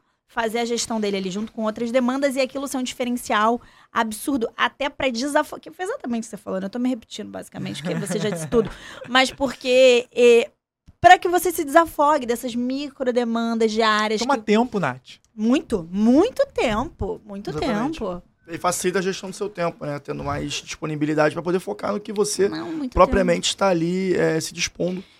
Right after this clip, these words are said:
Speaker 1: Gente,
Speaker 3: a
Speaker 1: a
Speaker 3: fazer como atividade
Speaker 1: eu acho que não
Speaker 3: profissional, né?
Speaker 1: somente, é, é, nós do jurídico enquanto profissional, mas várias profissões, a maior parte do nosso dia, muitas vezes ele é demandado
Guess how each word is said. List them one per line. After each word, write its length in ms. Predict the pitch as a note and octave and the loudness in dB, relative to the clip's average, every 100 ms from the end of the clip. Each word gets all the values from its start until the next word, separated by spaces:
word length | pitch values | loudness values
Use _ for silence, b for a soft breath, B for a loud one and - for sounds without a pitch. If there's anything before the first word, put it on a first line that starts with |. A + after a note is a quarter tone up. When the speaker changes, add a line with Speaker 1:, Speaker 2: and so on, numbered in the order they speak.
| b | b
Speaker 1:
Gente, 240 | B4+ G#4+ | -6 -2
Speaker 3:
a 120 | - | 2
Speaker 1:
a 20 | D4 | 2
Speaker 3:
fazer 220 | E3+ E3+ | 2 0
como 100 | F3+ | -4
atividade 460 | F3+ F#3 F3 E3+ - | -4 -4 -2 -2 2
Speaker 1:
eu 80 | |
acho 140 | G#4+ F#3+ | 0 2
que 80 | D#4+ | 2
não 100 | D4 | 4
Speaker 3:
profissional, 300 | C#4 F4 D4+ | 4 4 4
né? 180 | A#3+ | 2
Speaker 1:
somente, 180 | C#4+ - | 0 2
é, 300 | G#3+ - F3+ - | 2 2 -2 0
é, 120 | F#3 | -2
nós 260 | F#3 F3+ G#3 | 2 2 2
do 100 | G3+ | 0
jurídico 360 | F#3+ F#3+ F#3+ A3 | 0 -2 -2 -6
enquanto 240 | G3+ G3 | -6 -4
profissional, 500 | G3+ F#3 A#3 F#3 F#3 | -4 -2 -2 0 0
mas 180 | A3 G#3+ | 0 -2
várias 440 | G3+ G#3+ C4 D#4 | 2 2 4 0
profissões, 560 | - C4+ - - C4 C#4 | -4 -8 -6 -4 -2 0
a 80 | A#3+ | 2
maior 320 | A3+ B3+ - | 2 0 -2
parte 480 | - B3 E4 - - | 0 0 0 -6 -4
do 100 | B3+ | -4
nosso 320 | A#3 A#3+ B3+ | -2 -4 -6
dia, 260 | G3+ G3 C#4+ | -8 -4 -2
muitas 280 | C4 C#4+ B3+ | -2 -4 -2
vezes 180 | C4 C4 | 0 0
ele 120 | B3 | 0
é 60 | |
demandado 720 | A#3 A#3+ A#3 G3+ F#3+ C#4 A#3 | 0 0 -2 -2 0 2 0